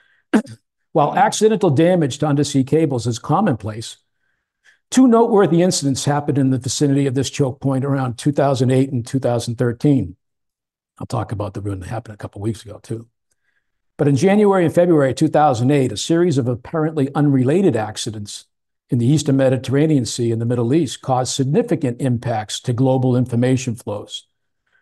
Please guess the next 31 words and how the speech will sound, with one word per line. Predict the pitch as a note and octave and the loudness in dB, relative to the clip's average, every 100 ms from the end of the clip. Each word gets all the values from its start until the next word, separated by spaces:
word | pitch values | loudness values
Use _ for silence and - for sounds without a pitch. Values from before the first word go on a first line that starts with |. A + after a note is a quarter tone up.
| _ | _
The | C#3+ | 0
most | F3 - | 2 0
consequential | - G#3+ G#3 F#3 - G3 - D#3 C3+ C3 - _ _ _ - | 0 0 0 -2 0 0 0 -2 0 -2 -8 _ _ _ -4
of | B2 | -2
the | B2+ | -2
cluster | - C#3+ - D3+ | -2 -4 0 0
of | B2+ - | -2 -2
cuts | C3+ C3+ - | -6 -6 -2
took | D#3+ E3 | -2 -2
place | E3+ D#3+ - | -2 -2 -4
just | - F3+ - | -4 -4 0
off | G3+ F#3 | -2 -2
the | D#3+ | -4
coast | - E3 D#3 | 0 0 0
of | C3 | 0
Alexandria, | C3+ D3+ C3+ C3+ C#3 C3 B2+ | 2 2 2 2 2 2 2
Egypt, | C#3+ D3+ B2+ A2 C3+ | 2 2 0 -4 -4
on | A#2 | -4
January | C3+ C3+ C3 C3 B2 | -2 0 0 -2 -2
thirtieth, | C3+ C#3+ B2+ A2 | 0 0 0 -6
two | - C3 | -6 -4
thousand | B2+ B2 A#2+ A#2 | -2 -4 -4 -4
eight, | B2 A2 _ _ _ _ _ _ _ _ _ _ _ _ - | -4 -6 _ _ _ _ _ _ _ _ _ _ _ _ -6
severing | - F3 D#3 C3+ | 0 2 4 0
two | - A3+ | 0 2
major | G#3+ G#3 E3 | 4 4 2
fiber | D3+ F3 D#3+ D3 | 0 2 2 2
optic | D3 - D#3+ D3+ | 0 -2 -4 -2
lines, | D#3+ E3 D#3 - | -2 -2 -6 -6
which | B2+ - | -8 -4
together | B2+ F3 F#3+ G3 F#3 | 0 0 0 -2 -4